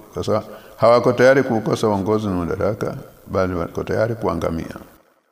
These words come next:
Hao makafiri hao.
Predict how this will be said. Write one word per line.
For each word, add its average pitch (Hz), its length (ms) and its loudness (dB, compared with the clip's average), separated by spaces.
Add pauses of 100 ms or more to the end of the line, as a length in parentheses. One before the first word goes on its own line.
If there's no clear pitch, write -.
(1300)
Hao 101 560 2 (380)
makafiri 85 600 0
hao. - 120 -12